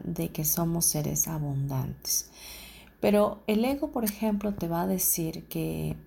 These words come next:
el plan de Dios no existe,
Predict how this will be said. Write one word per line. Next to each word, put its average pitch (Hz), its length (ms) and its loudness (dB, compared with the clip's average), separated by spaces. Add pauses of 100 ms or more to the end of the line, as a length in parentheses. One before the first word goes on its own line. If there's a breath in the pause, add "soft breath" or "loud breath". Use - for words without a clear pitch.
(220)
el 160 420 2
plan 202 360 4
de 160 100 4
Dios 156 340 2
no 156 120 2
existe, 147 680 -2